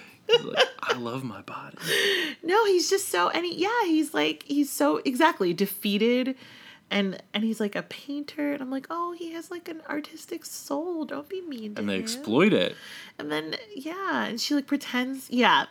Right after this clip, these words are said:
Speaker 2: yeah, yeah. Sh-, her pretending to be, like, pretending to be in love with someone and, and, like,
Speaker 1: Only
Speaker 2: Especially because, like, especially because, like, watching it again, it's like, I mean, she's pretending to be in love with him. I'm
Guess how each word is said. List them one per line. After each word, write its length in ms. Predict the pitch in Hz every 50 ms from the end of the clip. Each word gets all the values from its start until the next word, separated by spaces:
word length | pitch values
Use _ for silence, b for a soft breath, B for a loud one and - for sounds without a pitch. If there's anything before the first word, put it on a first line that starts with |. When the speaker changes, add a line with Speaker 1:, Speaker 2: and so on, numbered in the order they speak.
| -
Speaker 2:
yeah, 420 | 196 202 214 180 165 - - - -
yeah. 340 | - 220 208 190 156 - 165 - B B B B B B B B B
Sh-, 140 | B - - 226
her 160 | 233 214 247 233
pretending 560 | 208 277 - 233 214 196 190 196 202 214 208
to 100 | - 208
be, 260 | 185 202 196 185 -
like, 240 | - 190 175 165 -
pretending 340 | - 214 247 247 269 302 254
to 40 |
be 120 | 226 247 214
in 100 | 196 175
love 180 | 160 147 151
with 140 | 165 180 185
someone 360 | - 214 214 220 233 240 233
and, 240 | 220 180 165 156 - -
and, 200 | - 165 156 156 156
like, 400 | 147 135 139 147 - _ - - _ b b b b b b b b b b b b
Speaker 1:
Only 140 | 120 160
Speaker 2:
Especially 380 | 202 254 311 339 - - 427 403
because, 500 | - 311 233 - - - 226 226 226 196
like, 240 | 214 185 165 151 - -
especially 300 | 220 208 277 285 269 262
because, 260 | 220 - 226 202 165
like, 200 | 170 151 160 -
watching 360 | 175 160 160 160 - - 156
it 100 | 151 143
again, 280 | 139 139 156 156 156 156
it's 120 | - - -
like, 180 | - 110 - - B B B B B B B B B B B B B B _ _ _ - - - -
I 60 | 208
mean, 380 | 214 202 190 185 175 175 - - -
she's 280 | 202 - 254 269 262 -
pretending 640 | - - 190 165 175 - - 180 185 190 165 165
to 80 | - 170
be 140 | 151 160 147
in 120 | 139 143
love 180 | 151 156 156 147
with 160 | 147 135 -
him. 200 | - 139 117 127
I'm 280 | 131 139 143 139 139